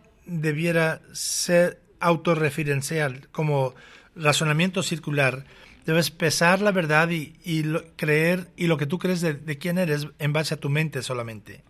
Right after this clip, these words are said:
Su cerebro es su Biblia. ¿Puede usted ver el peligro de esto? Sé que todos debemos usar nuestro cerebro, sea cuando leemos, aun cuando leamos la Biblia.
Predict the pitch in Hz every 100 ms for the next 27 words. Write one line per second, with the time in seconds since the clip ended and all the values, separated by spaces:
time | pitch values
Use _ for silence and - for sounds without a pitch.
0 | _ _ - 151 143 143 165 120 127 -
1 | - _ _ _ _ _ _ _ - 147
2 | 160 175 170 101 - _ _ _ _ 160
3 | 151 143 160 156 170 170 160 147 175 180
4 | 180 180 226 262 _ _ _ _ _ _
5 | _ _ _ 185 185 180 190 190 160 180
6 | 175 165 165 175 156 175 147 165 208 160
7 | 107 - - - _ - - - 160 170
8 | 165 156 160 185 208 175 - 151 156 196
9 | 196 175 165 165 196 208 170 139 127 117
10 | 101 147 202